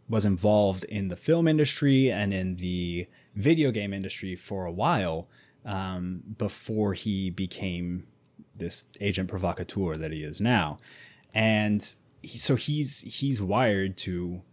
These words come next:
think about how to hook somebody and to keep them interested. And he talks about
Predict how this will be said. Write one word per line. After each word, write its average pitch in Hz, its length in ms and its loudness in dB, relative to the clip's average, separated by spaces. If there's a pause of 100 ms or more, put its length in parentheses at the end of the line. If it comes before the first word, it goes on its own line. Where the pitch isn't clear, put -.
think 107 260 -2
about 92 300 -2
how 107 180 0
to - 160 -4
hook - 460 -2
somebody 135 520 2
and 104 120 -2
to 95 80 -4
keep - 240 -4
them 92 160 2
interested. - 600 -2 (640)
And 98 600 0
he 123 220 2
talks 107 420 2
about 87 540 2